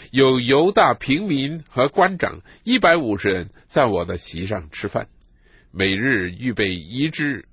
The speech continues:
公牛，六只肥羊，又预备些飞禽，每十日一次，多预备各样的酒。虽然如此，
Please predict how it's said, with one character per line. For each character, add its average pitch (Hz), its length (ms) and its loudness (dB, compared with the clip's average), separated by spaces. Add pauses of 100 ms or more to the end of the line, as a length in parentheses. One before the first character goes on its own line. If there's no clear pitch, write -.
公 196 240 0
牛， 127 420 0 (400)
六 156 340 2
只 123 420 0 (140)
肥 120 340 -2
羊， 101 300 -2 (280)
又 127 360 4
预 127 200 -4
备 104 140 -2
些 95 420 -6 (100)
飞 - 240 -4
禽， - 300 -10 (800)
每 101 180 0
十 127 220 0
日 185 360 2
一 113 200 -2
次， - 320 -4 (380)
多 226 420 4
预 185 220 -4
备 104 200 -4
各 104 140 -4
样 87 180 -4
的 78 120 -10
酒。 - 300 -14 (640)
虽 - 200 0
然 175 160 4
如 123 160 0
此， - 300 -10